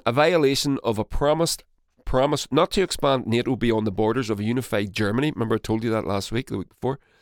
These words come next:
has seen Poland, Hungary, the Czech Republic, Bulgaria, Estonia, Latvia, Lithuania, Romania, Slovakia, Slovenia, Albania, Croatia, Montenegro, and North Macedonia inducted into the Western Military Alliance. This betrayal was compounded by the decision to station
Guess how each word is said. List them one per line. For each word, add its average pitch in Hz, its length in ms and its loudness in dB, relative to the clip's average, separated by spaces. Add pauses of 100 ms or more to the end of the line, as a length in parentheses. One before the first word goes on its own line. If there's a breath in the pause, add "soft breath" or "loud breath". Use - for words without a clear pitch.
(320 soft breath)
has - 120 -6
seen 127 240 0
Poland, 170 640 0
Hungary, 131 380 0
the 101 100 -12
Czech 151 260 2
Republic, 113 500 -2
Bulgaria, 123 600 2
Estonia, 139 480 0
Latvia, 113 420 2
Lithuania, 110 560 0
Romania, 120 400 0
Slovakia, 107 520 -2
Slovenia, 117 500 0
Albania, 110 480 2
Croatia, 117 480 0
Montenegro, 104 640 -2
and 101 100 -6
North 123 240 0
Macedonia 117 680 0 (460 soft breath)
inducted 147 480 2
into 117 180 0
the 107 80 2
Western 110 460 0
Military 107 380 0
Alliance. 92 420 -4 (640 soft breath)
This 180 240 2
betrayal 135 800 0 (280 soft breath)
was - 160 -4
compounded 131 880 -2
by 107 140 0
the 98 80 -8
decision 135 520 -2
to 117 160 -6
station 127 580 -2